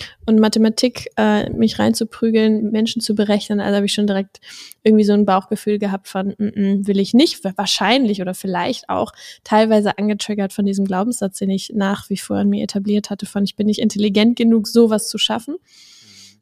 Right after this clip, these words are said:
Mm, ich war dann aber in Wien, hab mich nirgendwo anders in Deutschland eingeschrieben,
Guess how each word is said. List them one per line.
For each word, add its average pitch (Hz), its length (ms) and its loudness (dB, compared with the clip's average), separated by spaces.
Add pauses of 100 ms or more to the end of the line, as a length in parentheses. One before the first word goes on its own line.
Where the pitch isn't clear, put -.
(140)
Mm, 220 260 0
ich 175 140 -6
war 202 140 0
dann 285 160 2
aber 196 180 -4
in 185 160 -2
Wien, 190 260 0 (240)
hab - 140 -8
mich - 160 -8
nirgendwo 226 360 2
anders 202 240 -2
in 208 60 2
Deutschland 202 340 -2
eingeschrieben, 202 680 0